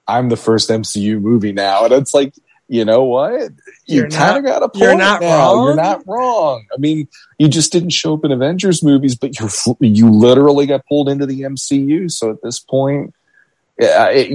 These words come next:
Speaker 1: it didn't say Marvel Studios. It said Marvel, but
Speaker 2: Yeah.
Speaker 1: I'd say it's a pretty good,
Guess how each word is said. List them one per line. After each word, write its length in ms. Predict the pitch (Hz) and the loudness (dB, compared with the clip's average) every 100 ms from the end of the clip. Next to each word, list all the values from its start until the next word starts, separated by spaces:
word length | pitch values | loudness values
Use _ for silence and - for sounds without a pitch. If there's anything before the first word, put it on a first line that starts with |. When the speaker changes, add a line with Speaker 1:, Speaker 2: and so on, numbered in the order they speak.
| 127 - | -4 -4
Speaker 1:
it 360 | - 104 107 120 | -8 -4 0 4
didn't 220 | 139 156 | 4 4
say 160 | 143 147 | 4 4
Marvel 340 | 143 147 143 | 6 4 2
Studios. 1200 | 135 - - 175 208 233 214 170 131 127 151 196 | -2 -6 -4 -2 0 0 0 0 0 -2 -4 -10
It 80 | 135 | -12
said 160 | - 104 | -8 -4
Marvel, 1160 | 104 101 101 101 92 143 214 147 139 151 165 151 | -2 -2 -2 -4 0 0 2 0 0 -4 -6 -4
but 280 | 117 120 - | -2 -2 -2
Speaker 2:
Yeah. 80 | |
Speaker 1:
I'd 180 | 123 147 | -4 -4
say 240 | - 170 165 | -6 -4 -4
it's 180 | 160 | -6
a 60 | - | -10
pretty 300 | - 156 147 131 | -4 -2 -2 -2
good, 520 | 135 127 127 123 | -2 0 -2 -4